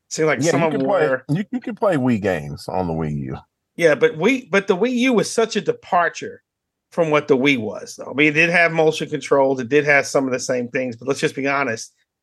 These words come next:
Speaker 1: it was a very confusing branding. So to me, at this point, call
Speaker 2: Well
Speaker 1: the sucker Nintendo Switch Pro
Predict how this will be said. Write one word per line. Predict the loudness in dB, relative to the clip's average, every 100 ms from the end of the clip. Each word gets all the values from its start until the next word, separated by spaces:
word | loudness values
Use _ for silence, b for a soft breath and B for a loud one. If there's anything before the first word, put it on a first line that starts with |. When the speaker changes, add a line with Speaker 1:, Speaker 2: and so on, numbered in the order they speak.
| _ _
Speaker 1:
it | 0
was | 2 2
a |
very | 2 4 4 4
confusing | 0 -2 0 0 0 -4 -2
branding. | 2 2 0 -6 _ _ _ _ _
So | -2 2 2
to | 2
me, | 4 2
at | 4
this | 0
point, | 2 2 2 2 -6 _ _ _
call | 0 4
Speaker 2:
Well | 4
Speaker 1:
the | 2
sucker | 2 0 2 0
Nintendo | 0 0 0 0
Switch | -2 -6 -6
Pro | -2 2 4 2 -4